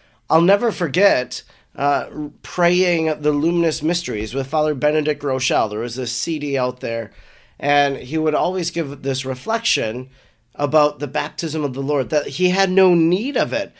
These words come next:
but yet he chose to do it. Well, that's really what's happening here. He has no need of circumcision, but he's choosing. His parents are choosing on his behalf.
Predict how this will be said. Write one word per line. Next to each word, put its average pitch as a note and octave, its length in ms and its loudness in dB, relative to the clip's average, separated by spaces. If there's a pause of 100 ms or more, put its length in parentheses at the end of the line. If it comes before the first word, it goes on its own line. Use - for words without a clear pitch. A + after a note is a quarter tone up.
(240)
but E3 140 0
yet E3+ 220 0
he D3 220 -2
chose F#3+ 720 2
to D#3+ 120 -10
do F3 240 2
it. G2+ 220 -6 (1300)
Well, E3 100 -6
that's G#3 300 0
really F#3 260 2
what's C3+ 240 -6
happening C#3+ 480 -6
here. B2 540 -10 (1800)
He E3+ 100 -4
has D3+ 220 2
no C3+ 160 2
need E3 420 -2
of A#2+ 160 -2
circumcision, A2 920 -6 (520)
but B2+ 140 -4
he's C3 240 -4
choosing. B2 840 -4 (420)
His B2 200 -8
parents E3+ 520 -2
are B2+ 100 -2
choosing D3 420 -4
on B2 120 -8
his C#3 200 -8
behalf. B2+ 920 -10